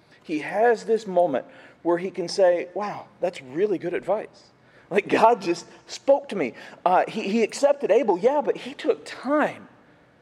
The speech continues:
He took time to tell me how to do better. That's amazing.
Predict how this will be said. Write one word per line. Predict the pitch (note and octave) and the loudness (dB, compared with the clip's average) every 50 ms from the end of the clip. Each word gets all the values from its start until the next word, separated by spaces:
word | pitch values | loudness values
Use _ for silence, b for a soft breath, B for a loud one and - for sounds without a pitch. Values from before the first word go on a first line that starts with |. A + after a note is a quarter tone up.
| b b b b | b b b b
He | b C#4+ C#4+ | b -4 -4
took | B3 C#4+ D4 B3+ - - | 0 0 0 0 -2 -4
time | F#3 G3+ A#3+ C#4+ D4 C4 G#3+ | -8 -6 -2 0 0 0 0
to | - - G#3 F#3 | -2 -6 -10 -12
tell | - - - - - B3 C#4 C#4+ | -12 -14 -16 -6 0 2 2 4
me | C#4 G#3 D#3+ D3+ E3+ - B B B B | 2 0 -2 -4 -6 -8 B B B B
how | B A#3 B3 A#3+ | B 4 4 4
to | A#3 | 4
do | G3 G#3+ F3+ | 0 -2 0
better. | F#3 F#3+ G3 - - - | 2 2 2 2 0 0
That's | D#3 A#3+ C#4+ D4+ D4+ - | 0 0 0 0 0 -2
amazing. | F4+ A#3 G#3+ A#3+ C4+ D4+ D#4+ D#4+ - C3+ F#2 - | -2 -2 0 -2 0 0 -2 -4 -6 -8 -14 -14